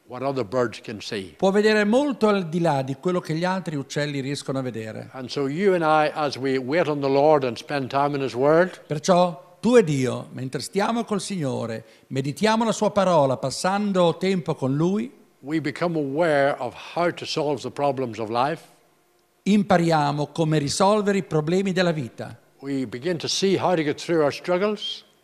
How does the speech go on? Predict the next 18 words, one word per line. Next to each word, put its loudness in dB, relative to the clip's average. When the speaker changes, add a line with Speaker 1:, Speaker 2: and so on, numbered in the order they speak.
Speaker 2:
Cominciamo 2
a 0
vedere 2
come 4
superare 4
questi -4
problemi 2
che -6
abbiamo. -2
Speaker 1:
And -8
we -4
get 0
an -2
exciting -2
new 2
vision 0
to -6
be -2